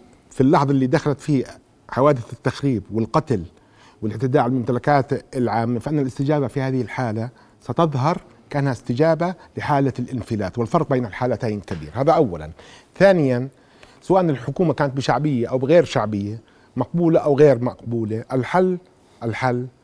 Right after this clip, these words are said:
أنا بحكي على فترة ال-، الأسابيع، هذه الأسابيع، الحل لا يكمن بتغيير الحكومة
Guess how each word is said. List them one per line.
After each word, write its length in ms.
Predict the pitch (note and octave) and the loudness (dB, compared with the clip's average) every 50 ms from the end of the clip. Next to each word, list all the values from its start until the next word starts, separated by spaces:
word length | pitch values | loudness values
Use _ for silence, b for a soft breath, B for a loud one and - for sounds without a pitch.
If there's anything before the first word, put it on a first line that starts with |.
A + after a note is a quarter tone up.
| b b b b b _ _ _ _ - | b b b b b _ _ _ _ -6
أنا 160 | B2 A#2 A2 | -4 -2 -2
بحكي 260 | G#2 B2 - - A2+ | -4 -6 -6 -6 -4
على 280 | A2+ A#2+ A#2+ A#2+ A2+ - - - - - | 0 0 0 0 -2 -4 -12 -20 -20 -6
فترة 240 | - D#3 D3 - B2+ - | -4 -4 -4 -4 -8 -8
ال-، 140 | A#2+ A2+ A2 - - B2 B2 - - | -8 -10 -10 -10 -14 -16 -16 -12 -12
الأسابيع، 520 | C#3 - - A2+ - B2 A#2+ D3 D3+ A2+ - - - _ _ - | -12 -10 -10 -8 -6 -4 0 0 0 0 -2 -6 -12 _ _ -10
هذه 320 | - A#2+ C3+ C#3 C#3 A#2+ B2+ | -4 -2 0 0 2 0 0
الأسابيع، 560 | A#2+ A2 A2 - B2+ A#2+ B2 A2 - - C3+ | -2 -2 -4 -4 -2 -2 -2 -4 -6 -6 -8
الحل 280 | A2+ - - F3+ E3 | -8 -4 -2 0 4
لا 100 | D3+ D#3+ | 6 6
يكمن 240 | F3 E3 - D#3+ C#3 | 6 4 2 -2 -4
بتغيير 340 | A#2+ - C3 A2+ B2+ B2+ A2 | -2 -2 -2 -2 0 -2 -2
الحكومة 520 | G#2+ - - G2+ - B2 A2+ A2+ A2+ G#2 | -4 -6 -10 -8 -8 -6 -6 -6 -6 -8